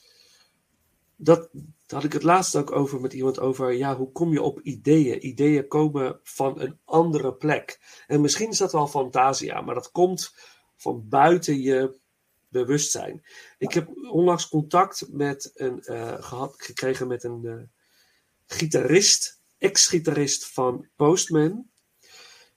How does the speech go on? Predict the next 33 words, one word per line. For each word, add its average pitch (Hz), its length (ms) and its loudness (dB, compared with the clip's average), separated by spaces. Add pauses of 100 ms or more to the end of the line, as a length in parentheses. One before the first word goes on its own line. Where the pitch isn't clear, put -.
(120)
En 135 100 -10
die 127 120 -2
jongen 143 340 4
die 131 180 -4
is, - 280 0
eh, 120 160 -2
heeft 123 200 -4
een 110 120 -10
herseninfarct 156 800 0
gehad. 156 500 -4 (1800)
En 127 140 -4
ik 127 200 -2
ben 131 200 0
met 131 120 -2
hem, 123 360 -6 (260)
eh, 131 200 -4
in 131 100 -2
gesprek - 420 -6
en 113 100 -4
ik, - 160 -8 (180)
we 127 140 -10
gaan 123 320 -2
dingen 131 220 4
doen 147 180 0
samen. 180 440 4 (380)
Maar 120 320 0
hij, 139 560 2 (140)
eh, 120 340 -4
is 139 200 -4
nu 147 120 4
een 139 100 0
motivational 135 760 4
speaker. 185 600 -2